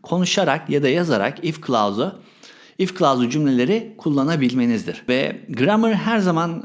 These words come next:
e, bu becerilerin, dört dil becerisinin içerisinde yer alır. Ama hiçbir zaman grammar amaç olamaz. Grammar olmadan da olmaz.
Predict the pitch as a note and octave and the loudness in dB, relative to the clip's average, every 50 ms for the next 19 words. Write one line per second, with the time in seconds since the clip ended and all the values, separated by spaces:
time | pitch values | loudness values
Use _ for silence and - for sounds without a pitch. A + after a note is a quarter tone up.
0 | - A#2+ A#2 A#2 A2 A#2+ C#3+ D3 C#3+ E3 - - C3 B2+ B2 C3+ C#3 C3+ C3+ C3+ | -4 -4 -2 -2 0 0 0 0 0 -2 -2 0 0 0 2 2 0 0 2 2
1 | C#3 C3+ A#2 G2 F#2+ F#2+ - - - A#2+ C3 C#3 C#3+ - D3+ C3 B2 A#2 G#2+ A#2 | 0 0 0 -2 -4 -8 -10 -6 -2 -2 -2 0 0 -2 0 0 2 0 0 -2
2 | G#2+ G#2 - - D3 D#3 D#3 - B2+ - - B2+ B2 - - B2+ B2+ A#2+ A2 G2 | -4 -4 -4 -4 -4 -4 -6 -6 -4 -4 -2 -2 -2 -2 0 0 2 2 2 2
3 | F2+ F2 E2+ F2 - - - - B2+ C#3 C3+ C3+ D3+ D3+ - - E3 E3+ D#3 C#3 | 0 -2 -4 -8 -10 -10 -6 -4 -2 -2 0 -2 -4 -6 -6 -4 -2 -2 0 0
4 | B2+ A#2+ B2+ B2 B2+ B2+ C3+ C3 - - - A2+ A#2 B2 B2+ B2 - - - G2+ | 0 0 0 0 0 0 0 -2 -2 -4 -2 -2 0 0 -2 -4 -6 -8 -8 -6
5 | G2+ F#2 F2 E2 - - - - _ _ - - - - - D3+ - B2 C#3+ G3 | -4 -4 -6 -8 -10 -14 -18 -20 _ _ -20 -20 -14 -10 -4 -2 0 2 4 4
6 | A3 B3 B3 B3 B3+ C4 C4 B3+ G#3 E3+ C#3+ C3 A#2+ A2 G#2 G2 G2 G2+ C#3 F3+ | 4 4 4 4 2 2 2 2 2 2 0 0 0 0 -2 -2 -4 -4 -6 -8
7 | - | -12